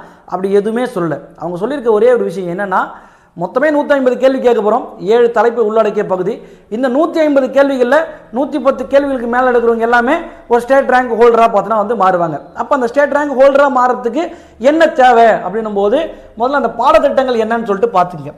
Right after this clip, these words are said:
அந்த பாடத்திட்டம் என்ன, எதெல்லாம் வந்து நமக்கு கேள்வியா வரப்போகுது அப்படின்னா தமிழ்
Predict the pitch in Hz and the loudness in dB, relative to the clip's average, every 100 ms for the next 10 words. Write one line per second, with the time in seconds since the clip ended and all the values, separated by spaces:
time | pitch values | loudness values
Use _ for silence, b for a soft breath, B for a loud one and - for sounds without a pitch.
0 | - 196 208 208 226 220 208 240 196 185 | -10 -4 -2 2 2 0 -2 -2 -2 -4
1 | 180 - 185 208 220 220 208 202 180 233 | -8 -8 -4 0 2 0 0 -2 -4 -8
2 | - 208 202 185 180 180 175 175 170 180 | -6 -2 0 2 0 -2 -2 -4 -4 -6
3 | 180 247 - B B B 214 208 196 - | -4 -6 -8 B B B -2 0 0 -4